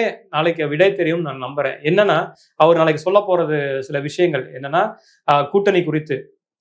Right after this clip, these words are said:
நான் பாத்துக்கிறேன். இப்ப எடப்பாடி சொல்ற மாதிரி கூட்டணி வந்து வலுவான ஒரு கூட்டணி அமையும். ஆ,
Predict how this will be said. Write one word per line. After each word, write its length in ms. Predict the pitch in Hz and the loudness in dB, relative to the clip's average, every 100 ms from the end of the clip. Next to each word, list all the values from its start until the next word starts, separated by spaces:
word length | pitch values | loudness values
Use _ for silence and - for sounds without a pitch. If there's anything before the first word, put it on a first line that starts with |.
| _ | _
நான் 200 | 143 143 | -2 2
பாத்துக்கிறேன். 340 | 156 151 127 135 | 2 0 -6 -2
இப்ப 140 | 135 | -2
எடப்பாடி 320 | 147 156 143 139 127 | 0 0 0 -2 -4
சொல்ற 260 | 135 135 | -2 -2
மாதிரி 180 | 135 131 127 | 0 -4 -4
கூட்டணி 300 | 170 170 143 | -2 -2 -2
வந்து 220 | 143 143 120 | -2 -2 -2
வலுவான 320 | 135 151 160 | 0 2 2
ஒரு 120 | 143 | 0
கூட்டணி 300 | 147 147 135 | -4 -4 -4
அமையும். 400 | 123 135 135 143 - _ _ _ _ | -4 -4 -2 -4 -6 _ _ _ _
ஆ, 60 | 147 | 0